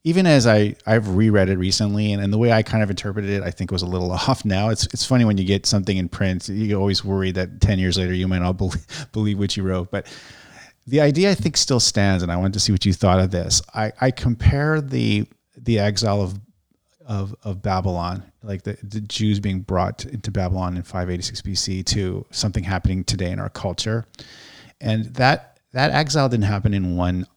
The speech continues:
episode. It was about a ten-year process. There was an early batch that went, and that was the Daniel group. There was another batch that went, and then finally the full-on destruction, and, uh, and it was terrible.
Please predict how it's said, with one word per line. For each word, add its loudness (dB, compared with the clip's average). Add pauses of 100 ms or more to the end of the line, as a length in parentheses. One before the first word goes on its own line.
(160)
episode. 2
It -8
was 0
about 0
a 0
ten-year 2
process. -2
There -2
was -2
an -4
early 2
batch 0
that -2
went, -2
and -4
that -4
was -2
the -2
Daniel 0 (200)
group. -6 (540)
There -2
was 0
another 2
batch -2
that 0
went, -4
and -2
then -2
finally -8
the -8
full-on -6
destruction, -4
and, -12
uh, -10
and -8
it -8
was -8
terrible. -8